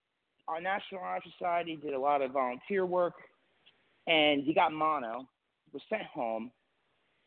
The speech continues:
and he was on video games and talked to the wrong person and went and picked up a,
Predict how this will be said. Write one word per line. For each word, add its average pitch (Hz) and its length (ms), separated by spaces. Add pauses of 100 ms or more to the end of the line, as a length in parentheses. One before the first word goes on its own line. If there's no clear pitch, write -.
(320)
and 135 520 (140)
he 151 460
was 143 120
on 147 180
video 175 240
games 156 360
and 131 100
talked 156 240
to 151 80
the 143 60
wrong 147 200
person 127 560 (480)
and 139 300
went 160 220
and 151 180
picked - 200
up 156 200 (120)
a, 135 440